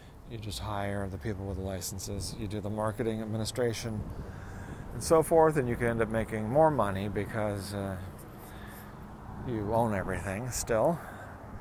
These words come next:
And the, um, the managing broker, the supervising broker,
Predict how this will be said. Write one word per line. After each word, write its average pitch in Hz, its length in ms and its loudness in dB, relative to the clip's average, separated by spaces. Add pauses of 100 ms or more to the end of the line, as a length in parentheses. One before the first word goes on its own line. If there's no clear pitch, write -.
(440)
And 107 380 2
the, 101 360 2
um, 98 460 2 (1000)
the 107 220 2
managing 123 720 4
broker, 120 480 6
the 104 140 0
supervising 113 600 2
broker, 117 560 6